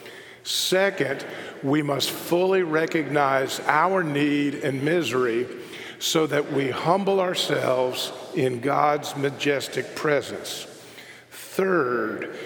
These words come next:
we must rest on his unshakable foundation. Even though we do not deserve it,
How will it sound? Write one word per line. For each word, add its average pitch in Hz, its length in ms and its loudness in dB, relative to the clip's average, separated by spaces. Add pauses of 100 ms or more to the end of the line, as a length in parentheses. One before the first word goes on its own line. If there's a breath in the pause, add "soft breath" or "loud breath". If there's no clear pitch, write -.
(180 loud breath)
we 143 240 4
must 139 360 0
rest 156 600 0
on 147 240 2
his 139 400 0
unshakable 170 840 0
foundation. 143 840 0 (880 loud breath)
Even 208 580 2
though 185 200 4
we 180 180 2
do 160 160 0
not 147 300 2
deserve 143 580 2
it, 117 220 0